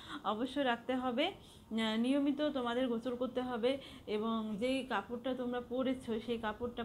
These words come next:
পরিষ্কার ঝকঝকে হতে হবে, নোংরা কাপড় পরা যাবে না। হ্যাঁ, তো হচ্ছে, উম, তারপর নিয়মিত হাত ধুতে হবে। এখানে দেখো তোমরা দেখতে পাচ্ছ, এখানে এই যে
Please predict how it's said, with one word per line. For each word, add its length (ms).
পরিষ্কার 580
ঝকঝকে 440
হতে 280
হবে, 300
নোংরা 300
কাপড় 320
পরা 220
যাবে 280
না। 200
হ্যাঁ, 280
তো 240
হচ্ছে, 600
উম, 640
তারপর 480
নিয়মিত 400
হাত 360
ধুতে 300
হবে। 400
এখানে 340
দেখো 300
তোমরা 260
দেখতে 260
পাচ্ছ, 320
এখানে 280
এই 140
যে 180